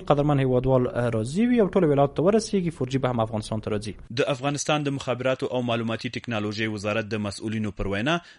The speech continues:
Speaker 2: د تھری جی انټرنیټي خدمتونه چې د مخابراتي کمپنیو لخوا برابر شوي،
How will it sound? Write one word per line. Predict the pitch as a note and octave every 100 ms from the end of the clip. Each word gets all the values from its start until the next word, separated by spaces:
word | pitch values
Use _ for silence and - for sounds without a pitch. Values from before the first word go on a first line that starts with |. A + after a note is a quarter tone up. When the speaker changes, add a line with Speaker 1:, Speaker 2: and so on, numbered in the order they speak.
| -
Speaker 2:
د | E3+
تھری | - F3+
جی | D#3 D3+ D#3+
انټرنیټي | C#3 C#3 B2+ B2 C3+ A#2+
خدمتونه | B2 G#2+ G#2 C#3+
چې | C#3 D3
د | B2+
مخابراتي | A#2+ - G#2 A2 A2 D3
کمپنیو | C3+ A#2 A#2 C3+ G#2+
لخوا | G2 G#2+
برابر | F#2+ F#2 F2+
شوي، | F2+ - E3+